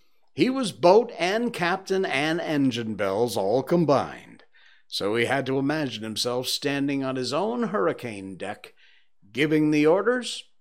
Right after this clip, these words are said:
and executing them. "Stop her, sir, ting-a-ling-ling!" The headway ran almost out, and he drew up slowly towards the sidewalk.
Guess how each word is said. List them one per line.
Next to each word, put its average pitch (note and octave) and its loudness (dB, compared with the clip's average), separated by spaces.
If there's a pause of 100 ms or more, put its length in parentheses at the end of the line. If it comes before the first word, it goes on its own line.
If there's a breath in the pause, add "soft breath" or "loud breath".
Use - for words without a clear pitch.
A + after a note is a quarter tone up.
(340)
and D3+ 2
executing - -8
them. - -20 (1200)
"Stop C4 4
her, A3 10
sir, A3 8
ting-a-ling-ling!" C#4 0 (800)
The F2+ -8
headway G#2 -6
ran G#2+ -4 (100)
almost D#3 0
out, C#2+ -14 (160)
and F2 -14
he G#2+ -10
drew G2+ -8
up G#2 -6
slowly F2 -6
towards F2 -10
the - -16
sidewalk. D#2+ -6